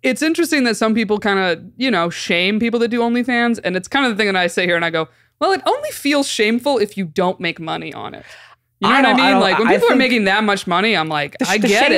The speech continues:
Speaker 2: shameful, the shamefulness comes from the old stigma of, like, women who express themselves are whores in any way.
Speaker 1: Uh,
Speaker 2: I don't agree with it. I
Speaker 1: you know
Speaker 2: think
Speaker 1: what I
Speaker 2: it, what's
Speaker 1: mean?
Speaker 2: wrong with it? Who cares?
Speaker 1: I feel like it's embarrassing if you make an OnlyFans and it doesn't make money. That's more embarrassing
Speaker 2: Oh,
Speaker 1: to
Speaker 2: oh
Speaker 1: me
Speaker 2: my God.
Speaker 1: than to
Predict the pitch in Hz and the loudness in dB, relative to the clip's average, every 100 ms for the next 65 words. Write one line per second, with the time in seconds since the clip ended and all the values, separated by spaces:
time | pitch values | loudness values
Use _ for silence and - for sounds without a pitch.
0 | 190 254 233 214 240 - 311 269 247 - | 2 2 0 -2 -4 -2 -4 0 0 0
1 | 220 202 185 175 135 143 135 - 135 120 | -2 0 0 0 2 0 0 -4 -4 -2
2 | 113 92 107 101 101 107 107 107 101 101 | 0 -2 0 -2 -2 -2 0 0 0 -2
3 | - 113 107 101 - 101 - 101 95 92 | -2 -2 -2 -4 -4 -4 -4 -4 -2 -2
4 | 76 95 104 95 90 98 95 92 87 85 | -2 -4 -2 -2 -2 -2 -2 -2 0 0
5 | 165 - 156 165 131 120 110 107 170 294 | 0 2 0 0 0 0 2 2 2 2
6 | 359 359 285 277 349 392 359 190 160 - | 2 2 2 2 2 4 4 2 2 0
7 | 330 311 117 - - 247 392 392 311 262 | 0 0 0 -4 -6 0 0 2 0 0
8 | 240 214 220 220 220 196 180 196 180 190 | 0 2 2 0 0 -2 -2 -2 -2 -2
9 | 208 208 214 208 202 180 175 160 180 175 | -2 -2 0 -2 -2 -4 -6 -4 -2 -2
10 | 165 156 - 156 - 214 285 - 226 214 | -6 -10 -10 -12 -6 -2 0 0 0 2
11 | 190 175 247 - 175 180 - 175 165 156 | 2 2 4 4 2 0 2 2 0 0
12 | 151 151 113 214 | 0 2 2 2